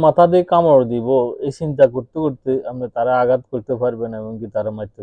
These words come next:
পারবেন, তার থেকে আপনি দূরে সরে যেতে পারবেন। কিন্তু দুই মুখী মানুষ, এটা খুবই ভয়ঙ্কর এবং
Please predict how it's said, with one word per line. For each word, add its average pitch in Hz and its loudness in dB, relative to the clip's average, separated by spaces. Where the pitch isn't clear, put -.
পারবেন, 104 -6
তার 120 0
থেকে 123 -2
আপনি 120 -6
দূরে 113 -4
সরে 107 -8
যেতে 104 -8
পারবেন। 98 -10
কিন্তু 143 2
দুই 185 6
মুখী 180 0
মানুষ, 135 -2
এটা 127 0
খুবই 131 0
ভয়ঙ্কর 110 -6
এবং 113 -10